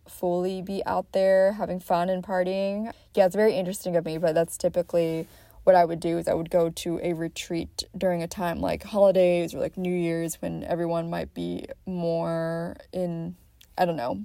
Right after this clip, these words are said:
partying spirit, let's just say. <laughs> Okay, when it comes to preparation, I have a few key pieces here. First thing is to write down multiple options for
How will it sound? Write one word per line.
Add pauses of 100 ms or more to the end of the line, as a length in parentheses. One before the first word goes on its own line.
partying
spirit,
let's
just
say.
<laughs> (640)
Okay,
when
it
comes
to
preparation,
I
have
a
few
key
pieces
here. (520)
First
thing
is
to
write
down
multiple
options
for